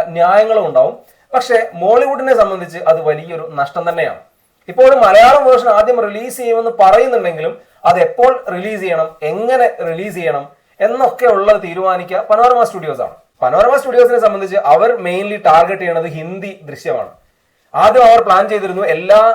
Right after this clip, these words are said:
വേർഷനും ഒരുമിച്ച് റിലീസ് ചെയ്യാനൊക്കെ, പക്ഷെ അത് നടക്കാതിരുന്നപ്പോഴാണ് ഇവര് മലയാളം വേർഷൻ ദൃശ്യം ഒന്നാകെ വാങ്ങിയത്. ഒന്നാകെ വാങ്ങുക എന്ന് പറയുമ്പോൾ ആലോചിക്കണം, തിയേറ്റർ റൈറ്റ്സ് കൂടെ വാങ്ങി. തിയേറ്റർ റൈറ്റ്സ് എന്ന് പറയുമ്പം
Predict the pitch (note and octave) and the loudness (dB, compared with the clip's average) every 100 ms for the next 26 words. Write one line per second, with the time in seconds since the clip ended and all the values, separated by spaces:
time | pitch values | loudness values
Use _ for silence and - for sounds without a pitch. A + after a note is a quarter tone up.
0 | - F3 F#3 F#3 G3 F#3+ F#3 G3+ G3+ E3+ | -2 -6 -6 -6 -6 -6 -6 -8 -8 -8
1 | F3 E3+ C3+ C3 C3 - - A3+ G3+ B3 | -10 -6 -6 -4 -2 0 2 4 2 2
2 | C4 B3+ A#3+ A3+ G3 E3 E3 - - _ | 0 2 0 0 0 2 0 -4 -14 _
3 | - D#3+ A3+ F3+ E3+ G3+ A#3 B3 G#3+ G3+ | -12 -2 0 2 4 4 4 4 0 -2
4 | G3+ E3 - F#3+ D#3 E3+ G3+ G#3 G3 C#3 | -8 -12 -8 -4 -4 2 4 4 4 0
5 | G2+ F#2+ - - F3 G#3+ A3+ F#3 G3+ A3 | -4 -18 -18 -6 -2 2 2 2 2 4
6 | A3 G3+ F#3+ D#3 E3+ F3+ D#3+ D3+ - G3+ | 4 2 2 0 0 -2 -6 -8 -8 -10
7 | A3+ C4 C4 C4+ B3+ G3 G3 G3 G3+ F#3+ | -2 0 2 -2 -2 -2 -2 -4 -4 -2
8 | E3 - G#2+ _ D#3+ F3+ G3 G#3 G#3+ A3+ | -2 -2 -8 _ -8 -4 2 2 2 2
9 | G#3+ F#3+ F#3+ F#3 A3 | 2 2 0 -4 -6